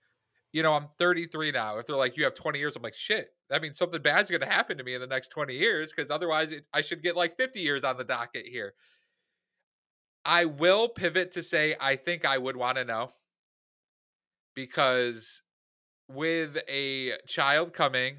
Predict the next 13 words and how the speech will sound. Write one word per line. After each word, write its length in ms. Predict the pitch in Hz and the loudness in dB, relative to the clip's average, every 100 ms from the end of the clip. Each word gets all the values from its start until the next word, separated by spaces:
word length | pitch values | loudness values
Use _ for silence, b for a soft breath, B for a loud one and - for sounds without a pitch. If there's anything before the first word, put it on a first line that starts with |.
| 135 | -8
little, 260 | 123 135 147 | -6 -2 2
uh, 180 | 139 135 | 2 2
baby 340 | 131 143 156 | 0 -4 -4
Bash, 640 | 123 120 120 139 165 - - b b b b | -2 -2 0 -2 -4 -8 -10 b b b b
I 140 | 135 139 | 0 0
think 260 | 170 170 | 0 2
I 120 | 160 143 | 2 2
would 140 | 127 | -2
wanna 400 | 127 131 135 127 | -2 0 0 -4
have 760 | - 127 123 123 120 120 113 120 _ _ _ | -6 0 2 4 4 2 -2 -12 _ _ _
some 380 | - - 135 135 | -10 -4 -4 -4
type 340 | 143 131 127 | -4 -2 -2
of, 260 | 123 117 | -6 -6